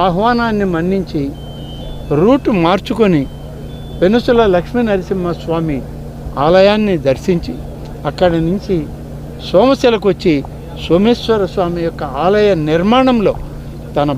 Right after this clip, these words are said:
భాగస్వామ్యాన్ని అందించి పోవడం అనేటువంటిది, ఇది ఒక మహత్తరమైన ఘట్టం. ఈరోజు దేవాదాయ శాఖ మంత్రిగా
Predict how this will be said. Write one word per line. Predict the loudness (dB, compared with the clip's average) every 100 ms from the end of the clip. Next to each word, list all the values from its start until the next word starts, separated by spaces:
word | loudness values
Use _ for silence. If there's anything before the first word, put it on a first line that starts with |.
| 0
భాగస్వామ్యాన్ని | 0 0 0 -2 0 -2 -4 -4
అందించి | -2 -2 -2 -6 0
పోవడం | 2 4 2 0
అనేటువంటిది, | 0 -2 -2 -2 -2 -6 -8 -10 -10 -10 -6
ఇది | -4 -4
ఒక | -4 -4
మహత్తరమైన | -4 -4 0 0 2 2 0 -2
ఘట్టం. | -2 0 -2 -4 -12 -12 -12 -14 -14 -14 -14 -12 -4 2
ఈరోజు | 4 4 4 0 -8 -14 -12 -12 -12 -12 -6 2
దేవాదాయ | 6 6 6 6 6 6 4
శాఖ | 2 4 2 4
మంత్రిగా | 2 4 4 4